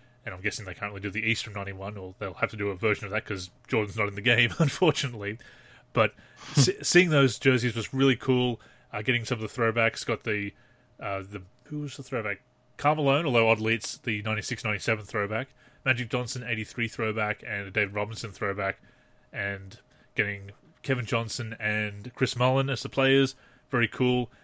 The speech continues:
Speaker 1: Uh, took me a couple of goes online because I, some of the sessions with the randoms weren't, they were what you would expect playing with randoms, but I had another one where
Speaker 2: Yep.
Speaker 1: I had, I was playing with a, a court icon,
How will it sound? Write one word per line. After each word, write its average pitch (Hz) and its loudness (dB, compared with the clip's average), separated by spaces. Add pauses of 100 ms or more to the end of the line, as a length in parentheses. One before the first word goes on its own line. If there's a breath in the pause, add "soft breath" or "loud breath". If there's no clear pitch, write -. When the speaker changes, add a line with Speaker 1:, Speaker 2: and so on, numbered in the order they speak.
(260 soft breath)
Speaker 1:
Uh, 98 -8 (120)
took 175 0
me 160 0
a 135 2
couple 131 6
of 123 2
goes 123 6
online 120 0
because 113 -2
I, 101 0 (720 soft breath)
some 208 4
of 220 4
the 190 8
sessions 165 4
with 139 2
the 135 0
randoms 135 2 (200)
weren't, 120 -4
they 113 -4
were 113 4
what 117 0
you 107 -2
would 107 -2
expect - -4
playing 113 0
with 110 -6
randoms, 117 -2 (260 soft breath)
but - -2
I 107 2
had 110 4
another 113 -2
one 117 -2
where 113 8
Speaker 2:
Yep. 110 8
Speaker 1:
I 110 -4
had, 110 -2
I 107 0
was 101 -4
playing 117 0
with 107 -2
a, 101 -4 (500)
a 113 -8
court 123 2
icon, 143 0